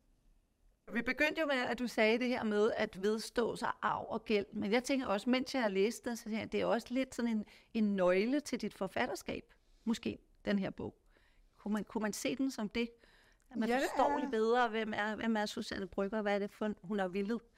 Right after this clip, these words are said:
Speaker 1: med sin
Speaker 2: Ja,
Speaker 1: bøger?
Speaker 2: det kan man, det kan man faktisk godt sige, fordi, øh, øh, alle de forfattere, jeg har ge-, læst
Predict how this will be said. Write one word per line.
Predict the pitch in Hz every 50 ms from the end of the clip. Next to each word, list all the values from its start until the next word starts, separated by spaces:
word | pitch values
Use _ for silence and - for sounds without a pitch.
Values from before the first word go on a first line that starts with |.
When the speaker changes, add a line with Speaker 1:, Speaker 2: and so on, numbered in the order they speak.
| - - - - - - - _ _ _ _ _ - _ -
Speaker 1:
med | 214 208
sin | 196 - - 202
Speaker 2:
Ja, | 262 220 233 254
Speaker 1:
bøger? | 285
Speaker 2:
det | 247 - 320 294
kan | - 269 247
man, | 240 226 226 233 302 320
det | 254 269 254
kan | - 294 285
man | 262 233
faktisk | - 240 208 185 - 247 - -
godt | 226 208 196
sige, | - - 226 214 220
fordi, | 208 - 247 202 - 226 214 208 196 - _ _ _ _ _ _ _ _ - -
øh, | 233 202 185 180 175 180 170 - _ _ _ _ _ _ _ - _ _ - 403
øh, | 190 196 196 185 175 185 - - 220
alle | 190 220 269
de | 262 - 269 220
forfattere, | - 240 - - 208 196 196 226 220 208
jeg | 196 180
har | 180 165 - -
ge-, | 208 220 - - - 330 247 185
læst | 214 240 269 - - - - - - -